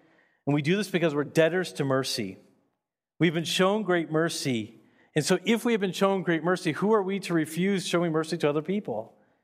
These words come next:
If the table is to remind us of God's mercy, which I believe that is an appropriate application,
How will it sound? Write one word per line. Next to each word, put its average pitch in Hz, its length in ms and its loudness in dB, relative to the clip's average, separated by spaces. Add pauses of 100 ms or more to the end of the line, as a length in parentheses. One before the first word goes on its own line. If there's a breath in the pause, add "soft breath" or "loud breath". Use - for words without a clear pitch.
(560)
If 214 180 4
the 220 80 2
table 247 440 2
is 233 180 -2
to 220 100 0
remind 180 380 4
us 170 140 -2
of 151 120 -2
God's 156 300 4
mercy, 160 300 0
which 139 180 2
I 143 80 6
believe 151 320 0
that 147 160 2
is 151 140 -4
an 139 180 0 (240 loud breath)
appropriate 151 520 2
application, 113 640 -4